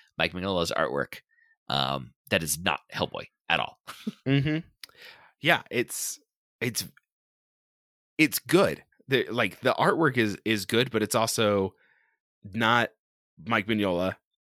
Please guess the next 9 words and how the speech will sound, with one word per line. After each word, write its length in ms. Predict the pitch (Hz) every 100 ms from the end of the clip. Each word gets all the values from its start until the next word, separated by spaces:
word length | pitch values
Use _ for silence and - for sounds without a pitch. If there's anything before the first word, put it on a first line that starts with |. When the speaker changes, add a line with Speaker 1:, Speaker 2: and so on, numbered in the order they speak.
| _ -
Speaker 2:
as, 280 | 113 82 -
as 180 | 107 92
we 80 | 92
would 100 | 80
think 200 | 87 -
of 60 |
him. 140 | - - _ _ _ _ _ _ _
Speaker 1:
Yeah, 160 | 196 - _ _ _
definitely. 340 | - 120 65